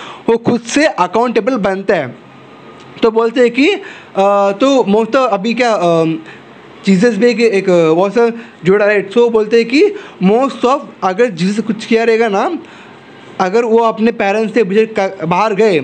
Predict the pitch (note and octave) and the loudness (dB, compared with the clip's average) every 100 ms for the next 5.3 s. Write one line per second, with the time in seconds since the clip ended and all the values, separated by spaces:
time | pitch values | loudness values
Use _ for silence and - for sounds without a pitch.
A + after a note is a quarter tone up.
0 | C3 - - - G#3+ F#3 F#3 A#3 A3 G#3+ | -4 -16 -12 0 0 0 0 0 0 0
1 | A#3 A3+ A3+ A3+ G3+ C#4+ F#4+ - - - | 0 2 2 0 0 0 0 -6 -18 -20
2 | - G#3+ G#3+ B3+ C4+ A#3+ A#3 C4+ C4+ G3 | -2 0 2 0 0 -2 -2 0 -2 0
3 | F#3+ G#3 A#3+ G#3+ F#3+ G3+ F#3+ D#3+ - G#3+ | -2 -2 0 0 2 2 0 -2 -4 0
4 | B3 A#3+ G3+ A3+ A#3+ A3+ B3 G3 F#3 G3+ | 0 2 0 0 0 0 0 0 -2 -2
5 | A#3 A3 D4+ | -2 0 0